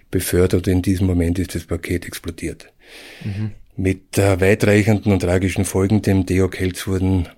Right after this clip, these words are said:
Speaker 1: beide Hände abgerissen. Also der ist dann, äh, tagelang zwischen Leben und Tod geschwebt. Er konnte zum Glück, äh, gerettet werden von den Ärzten, hat in späterer Folge dann, äh, äh, Armprothesen bekommen, hat wirklich einen bemerkenswerten Weg gemacht, hat dann, er war begeisterter Mo-,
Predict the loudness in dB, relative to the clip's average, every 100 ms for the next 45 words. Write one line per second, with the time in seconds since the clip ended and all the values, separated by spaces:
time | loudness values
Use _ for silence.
0 | _ -2 0 2 0 0 -2 -4 -6 -8
1 | -10 -10 -10 -10 -10 -10 -12 -8 -6 -6
2 | -8 -10 -8 -6 -8 -8 -10 -10 -14 -20
3 | _ _ _ _ _ _ 0 2 2 0
4 | -2 -4 -2 -2 0 0 -2 -4 -4 -4
5 | -2 -2 -2 -4 -6 -4 -4 -8 -16 -14
6 | -14 -16 -18 -20 _ -16 0 2 2 2
7 | -2 2 0 0 0 2 2 0 0 0
8 | 0 2 2 2 2 0 0 -2 -4 -4
9 | -2 -2 -2 -2 -4 -6 -4 -4 0 0
10 | 0 -2 0 0 0 0 2 2 0 -4
11 | -10 -16 -14 -16 -20 -16 -12 -2 -2 0
12 | 0 0 0 0 0 0 -2 -2 0 0
13 | 0 -2 -4 -4 -2 0 0 0 2 0
14 | 2 0 2 0 0 0 2 2 -2 -8
15 | -6 -2 -2 -4 -2 0 2 -2 -6 -8
16 | -8 -4 -2 -2 -4 -4 -6 -2 -2 0
17 | 0 2 0